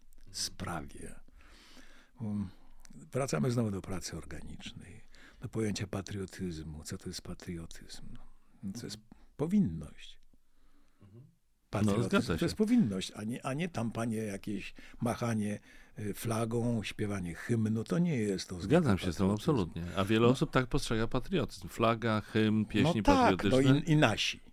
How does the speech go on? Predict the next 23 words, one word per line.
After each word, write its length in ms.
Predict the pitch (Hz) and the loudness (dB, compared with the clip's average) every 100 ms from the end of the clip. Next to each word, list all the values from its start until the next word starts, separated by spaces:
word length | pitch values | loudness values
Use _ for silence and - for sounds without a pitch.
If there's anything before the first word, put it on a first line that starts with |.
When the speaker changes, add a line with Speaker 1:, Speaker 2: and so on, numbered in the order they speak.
| - - - | -20 -16 -2
Speaker 1:
Tak. 280 | 98 69 95 | 0 0 -4
Speaker 2:
Nasi. 440 | 104 120 - - - 107 | -2 -2 -2 -8 -10 -6
Speaker 1:
Mhm. 320 | 95 113 175 - - - - | -2 -2 -2 -6 -20 -20 -10
Speaker 2:
E, 240 | 104 98 - | -6 -6 -6
no 180 | 101 113 | -4 2
więc, 400 | 123 123 - - | 4 4 2 -2
y, 20 | |
y, 800 | 117 107 - 117 117 117 110 - | -2 -4 -4 -4 -2 -2 -4 -4
y, 500 | - 117 117 117 113 - - _ | -4 -2 -2 -2 -4 -6 -12 _
to 140 | 147 190 | -4 -2
jest 440 | 147 127 - - | 0 -2 -4 -6
zbyt 340 | 110 110 - | -8 -6 -4
łatwe. 560 | 254 269 - - 85 - - _ _ _ - - - - | -2 -2 -2 -12 -14 -16 -20 _ _ _ -20 -20 -20 -6
To 120 | 135 | -2
jest 320 | 135 - - | -2 -4 2
tylko 640 | 131 123 120 139 139 151 131 - - | 4 4 2 -2 -2 -4 -10 -14 -4
neon, 520 | 190 214 147 95 90 | 0 2 2 0 -4
tylko 400 | - 139 - 151 | -4 -6 -4 -6
szyld. 720 | - - 208 107 82 - - _ _ _ _ - - - | -4 2 2 2 -4 -10 -20 _ _ _ _ -20 -20 -12
A 320 | 104 101 104 - - _ _ _ _ _ _ _ _ _ _ | -8 -6 -8 -12 -20 _ _ _ _ _ _ _ _ _ _
praca 640 | - 151 208 - 95 82 76 76 | 4 6 8 4 -2 -6 -12 -14
dla 180 | 90 98 | -10 -6
dobra, 640 | 101 117 107 87 76 76 | 2 2 2 -2 -4 -8